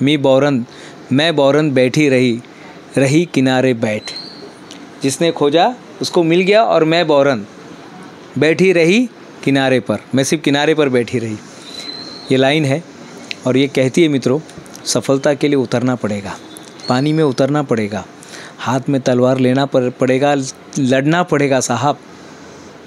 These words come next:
आपके पास सीखना पड़ेगा। एक फौजी जाता है, एक सैनिक जाता है, हाथ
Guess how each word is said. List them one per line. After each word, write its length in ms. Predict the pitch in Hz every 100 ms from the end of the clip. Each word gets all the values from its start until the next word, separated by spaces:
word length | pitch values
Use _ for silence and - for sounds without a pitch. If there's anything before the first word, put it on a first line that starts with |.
| - - - -
आपके 380 | 131 147 - -
पास 220 | 160 156
सीखना 400 | - 160 175 185
पड़ेगा। 400 | 156 127 110 113
एक 180 | 135 131
फौजी 380 | - 139 139 170
जाता 280 | 135 120
है, 180 | 120 107 - - - - - - - -
एक 120 | 139
सैनिक 380 | - 147 160 180
जाता 320 | 147 123 127
है, 200 | 117 107
हाथ 220 | 98 123